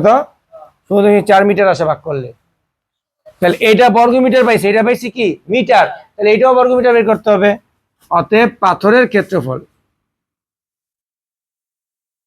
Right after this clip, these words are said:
পাথরের ক্ষেত্রফল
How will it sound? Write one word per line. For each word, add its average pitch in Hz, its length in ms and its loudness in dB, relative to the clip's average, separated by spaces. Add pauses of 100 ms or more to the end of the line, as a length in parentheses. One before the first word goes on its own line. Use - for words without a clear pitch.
(2500)
পাথরের 175 540 0 (4000)
ক্ষেত্রফল 127 540 -2